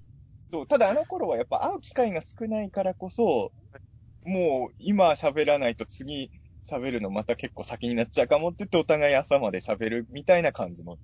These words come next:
Speaker 1: 仲でしたよね、あの頃は。
Speaker 2: はい。へー。
Speaker 1: うん。でも今はね、まあ、大宇宙のこともあるけど、わ-、かなり頻繁に、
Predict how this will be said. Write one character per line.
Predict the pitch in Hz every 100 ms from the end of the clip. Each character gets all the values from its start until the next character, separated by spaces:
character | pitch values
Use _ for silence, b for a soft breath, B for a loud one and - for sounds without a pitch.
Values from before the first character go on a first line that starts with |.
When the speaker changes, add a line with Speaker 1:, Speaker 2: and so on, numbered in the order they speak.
| -
Speaker 1:
仲 | 95 101 87
で | -
し |
た | -
よ | 113
ね、 | 170
あ |
の | 131
頃 | 98 76
は。 | -
Speaker 2:
は |
い。 | - - - - - -
へ | 139
ー。 | 147 151 151 151
Speaker 1:
う |
ん。 | - - - - - - - - - -
で | -
も | 120 101
今 | 143 147
は | 90 82
ね、 | 135
ま | 107 107 95
あ、 |
大 | 95 131 151
宇 |
宙 | - - 135
の | 107
こ | 95 110
と | 117 107
も | 104 90 95
あ | 101
る | 107 92 87 - -
け | 92
ど、 | 92 92 87 87 80 71
わ-、 | 104 135 - - -
か | -
な | 214 202
り |
頻 | 123 131 120
繁 | 127 120
に、 | 117 113